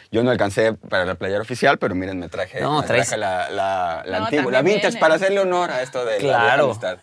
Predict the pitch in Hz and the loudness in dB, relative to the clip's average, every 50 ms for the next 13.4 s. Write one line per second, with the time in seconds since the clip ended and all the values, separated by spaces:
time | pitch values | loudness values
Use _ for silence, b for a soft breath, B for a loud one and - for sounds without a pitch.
0 | _ - 127 131 127 - 135 139 143 139 147 156 160 - - 117 117 131 147 190 | _ -6 -4 -4 0 0 2 2 4 4 4 4 4 2 2 0 2 2 2 0
1 | 226 370 - 87 - 95 92 - - - 151 151 165 170 143 151 147 185 185 202 | 0 -2 -6 -8 -8 -10 -10 -8 -2 2 2 4 4 4 2 2 4 6 6 6
2 | 208 202 165 - 180 170 - 240 277 294 285 262 - 247 247 240 240 - 214 208 | 6 6 4 4 2 4 6 6 8 8 6 6 6 6 6 4 4 4 4 2
3 | 208 185 196 196 190 - 165 160 165 180 180 175 165 143 147 139 139 160 196 214 | 2 2 2 0 2 4 4 4 6 4 4 2 0 -2 -2 0 2 4 6 6
4 | 214 190 - 214 202 185 165 151 156 151 147 147 160 160 151 170 160 156 143 202 | 6 6 4 4 4 6 4 6 4 4 6 6 4 2 2 0 0 2 2 2
5 | 185 226 214 233 220 - - 208 202 202 - - 254 285 311 - 269 220 196 165 | 2 4 2 2 2 4 4 4 4 2 4 4 4 4 6 4 4 2 2 2
6 | 165 190 185 - 233 - - 233 220 - - 220 233 233 - 247 240 220 190 165 | 2 2 2 0 -2 0 0 0 0 2 2 4 4 4 4 4 4 4 6 6
7 | 180 190 185 - 233 220 175 196 190 185 190 165 151 156 160 151 185 175 - 143 | 4 4 4 4 2 2 4 2 2 4 4 4 4 4 2 0 -2 -2 -2 -2
8 | 127 - 165 160 156 - 185 190 214 220 220 190 143 135 - - 139 135 175 175 | -2 0 0 -2 0 0 0 0 2 2 2 0 0 -2 -2 -2 -2 0 2 0
9 | 180 170 - 165 165 160 165 180 175 B B B B B B - 165 147 135 156 | 0 0 0 2 2 4 2 0 -4 B B B B B B -8 -6 -4 -2 -2
10 | 120 - 151 180 190 175 175 170 151 147 147 - 156 147 143 139 - 185 175 175 | -2 2 2 4 4 4 2 0 0 0 -2 0 0 0 0 2 2 0 2 2
11 | 156 - 151 - 160 170 185 - 202 185 - - 165 147 - 143 139 - - 151 | 2 0 0 2 2 2 2 0 -2 -6 -4 -2 -2 -2 0 -2 -2 -2 -2 -4
12 | 160 - 175 170 156 139 123 110 110 127 123 123 113 - 127 127 131 139 143 135 | -2 0 2 4 4 4 2 0 -4 -6 -8 -8 -8 -8 -8 -6 -6 -6 -6 -4
13 | 135 135 135 131 131 110 - | -4 -6 -6 -8 -10 -14 -16